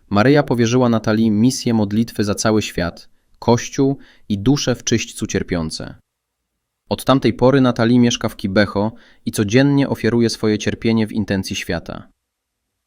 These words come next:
Maryja uczyła ją, że przyjęcie krzyża i cierpienia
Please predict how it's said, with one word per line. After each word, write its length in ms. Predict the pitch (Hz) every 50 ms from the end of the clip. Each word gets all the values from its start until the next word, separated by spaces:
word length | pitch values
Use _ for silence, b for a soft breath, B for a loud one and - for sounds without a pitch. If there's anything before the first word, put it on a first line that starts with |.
| _ _ _
Maryja 340 | - 95 107 127 147 151 147
uczyła 420 | - 120 - - 151 139 120 104
ją, 220 | 101 98 98 98 98
że 240 | 92 101 101 98
przyjęcie 520 | 95 - - - 113 120 131 139 - - 113
krzyża 380 | - - - 139 127 120 127
i 80 | - 107
cierpienia 600 | - - 104 104 - - 104 101 101 98 104